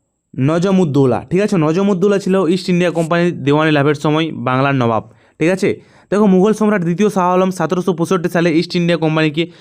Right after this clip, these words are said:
বাংলা, বিহার ও উড়িষ্যার দেওয়ানি প্রদান করেন।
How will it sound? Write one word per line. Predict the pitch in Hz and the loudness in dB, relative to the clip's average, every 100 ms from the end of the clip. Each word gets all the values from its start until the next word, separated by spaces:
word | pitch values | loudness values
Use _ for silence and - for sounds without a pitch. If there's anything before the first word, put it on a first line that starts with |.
| - - | -20 -6
বাংলা, | 156 180 208 | -2 0 0
বিহার | 170 165 180 | 2 2 2
ও | - | 2
উড়িষ্যার | 170 151 156 170 | 2 2 0 -2
দেওয়ানি | 135 131 131 156 | 0 0 2 0
প্রদান | 156 127 123 | -2 -2 -2
করেন। | 117 120 | 0 -2